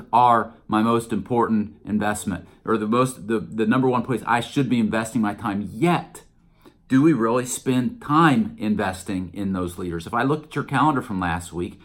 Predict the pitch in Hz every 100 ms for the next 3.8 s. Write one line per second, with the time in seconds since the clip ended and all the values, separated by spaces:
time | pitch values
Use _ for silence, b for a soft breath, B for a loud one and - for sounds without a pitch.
0 | B B 135 151 151 - 131 127 123 135
1 | 135 - 101 104 117 101 98 104 120 110
2 | 117 139 160 95 - - b b - 95
3 | 110 117 127 127 143 139 104 76